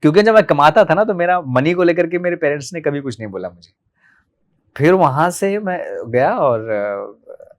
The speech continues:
उसके लिए आम लेके गया। <laughs> क्योंकि मैं फ्रूट्स बेचता था तो मुझे आम पसंद थे, और आम में क्या होता है ना कि एक ऐसा कभी-कभी होता है कि एक हार्ट की शेप का आम बन जाता है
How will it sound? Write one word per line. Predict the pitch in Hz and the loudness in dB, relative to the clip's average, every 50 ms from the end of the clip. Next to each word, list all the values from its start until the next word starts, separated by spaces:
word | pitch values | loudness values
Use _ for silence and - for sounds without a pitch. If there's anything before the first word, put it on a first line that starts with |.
| _ _ | _ _
उसके | - - - - 196 | -16 -14 -8 -4 -4
लिए | 233 247 233 - - | -4 -4 -4 -4 0
आम | 135 147 180 226 | 4 4 4 6
लेके | 233 196 165 139 127 113 | 6 4 4 2 2 -2
गया। | 101 101 90 82 - _ | -2 -4 -6 -8 -8 _
<laughs> | - - 605 - - 1077 1077 1077 1047 1047 1047 1077 1077 - - - - - - 659 640 679 698 762 831 - _ _ _ _ _ - - 349 339 330 - - _ _ - | -8 -6 -4 -2 0 0 0 0 0 -2 -2 -2 -2 -2 0 0 0 2 2 0 2 2 0 0 -2 -6 _ _ _ _ _ -14 -12 -10 -10 -12 -14 -16 _ _ 0
क्योंकि | 160 160 190 | 2 2 4
मैं | 208 220 208 185 | 6 6 6 6
फ्रूट्स | 180 - - 180 190 196 196 | 6 4 6 6 6 6 6
बेचता | 180 170 165 160 156 202 | 6 6 6 8 8 8
था | 220 220 | 8 8
तो | 190 180 | 6 4
मुझे | 156 151 151 | 2 2 4
आम | 139 135 143 143 | 6 4 4 4
पसंद | 135 143 139 170 202 233 | 4 0 0 0 0 2
थे, | 226 | 2
और | 226 214 - 330 302 - - - - | 2 2 0 -6 -12 -16 -16 -2 2
आम | 151 151 180 202 214 | 4 6 6 6 6
में | 220 220 | 2 2
क्या | 185 202 196 | 2 4 4
होता | 190 165 147 160 | 6 6 4 4
है | 165 | 2
ना | 202 247 | 2 2
कि | 269 233 160 156 170 | 2 0 2 2 2
एक | 180 208 | 6 6
ऐसा | 170 - - 214 214 185 | 4 6 6 4 2 4
कभी-कभी | 165 - 165 165 175 185 185 180 | 4 2 2 2 2 2 2 2
होता | 180 170 147 175 202 | 2 2 2 2 0
है | 208 | 0
कि | 202 185 175 - - | 0 -2 -2 -6 -10
एक | 151 151 - | -10 -10 -10
हार्ट | - - 135 139 160 170 160 | -2 2 6 6 6 6 4
की | 165 208 | 0 -4
शेप | - - 196 196 180 175 | -2 0 0 -2 0 0
का | 190 170 | 0 0
आम | 165 160 147 | 0 -2 -2
बन | 135 120 107 | -4 -4 -2
जाता | 101 87 - - 82 | -4 -4 -4 -8 -14
है | 90 | -20